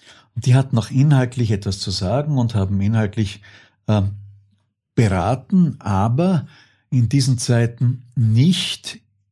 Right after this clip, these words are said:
hineinregiert, nicht Weisungen gegeben, nicht hineingearbeitet in die Struktur.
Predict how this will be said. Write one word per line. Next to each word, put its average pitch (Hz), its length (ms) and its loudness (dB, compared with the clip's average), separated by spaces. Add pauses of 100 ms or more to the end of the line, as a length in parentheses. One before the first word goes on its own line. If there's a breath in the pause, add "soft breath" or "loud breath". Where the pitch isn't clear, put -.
(160)
hineinregiert, 117 1500 2
nicht 117 280 -2
Weisungen 127 420 0
gegeben, 104 400 0
nicht 101 140 -2
hineingearbeitet 98 920 0
in 90 80 -2
die 92 100 -4
Struktur. - 480 -8